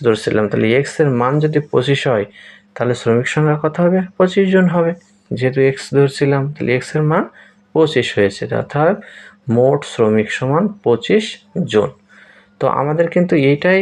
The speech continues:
আহ, উত্তর চেয়েছে যে, আহ, মোট শ্রমিক সংখ্যা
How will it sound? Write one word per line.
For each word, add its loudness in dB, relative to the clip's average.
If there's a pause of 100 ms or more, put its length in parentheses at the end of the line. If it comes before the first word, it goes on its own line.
আহ, 0
উত্তর -2 (140)
চেয়েছে 0
যে, 0 (160)
আহ, -2 (120)
মোট 0
শ্রমিক 0
সংখ্যা -4